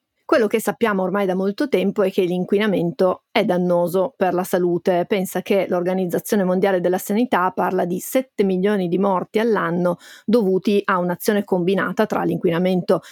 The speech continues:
quello ambientale, atmosferico, e l'inquinamento domestico, di cui si parla sempre troppo poco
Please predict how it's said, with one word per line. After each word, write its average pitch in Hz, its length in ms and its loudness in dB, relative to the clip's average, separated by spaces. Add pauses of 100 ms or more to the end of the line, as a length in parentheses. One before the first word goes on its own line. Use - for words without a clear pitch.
(120)
quello 185 240 2
ambientale, 175 560 0
atmosferico, 190 840 0
e 196 220 0
l'inquinamento 185 760 0
domestico, 185 600 0
di 180 100 0
cui 190 200 0
si - 140 -6
parla 185 260 0
sempre 190 320 -2
troppo 226 320 -2
poco 190 400 0